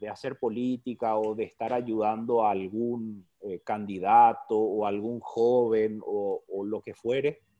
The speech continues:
eh, es ahí donde realmente empezamos como país a perder,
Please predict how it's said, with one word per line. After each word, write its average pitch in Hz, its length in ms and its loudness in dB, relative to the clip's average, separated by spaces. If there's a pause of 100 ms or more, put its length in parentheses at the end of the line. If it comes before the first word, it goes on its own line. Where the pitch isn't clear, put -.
(500)
eh, 98 400 0 (1500)
es 120 140 -6
ahí 123 160 0
donde 135 280 0
realmente 120 960 0
empezamos 113 800 -6
como 127 320 -4
país 110 480 -6
a 110 380 -4
perder, 110 720 -2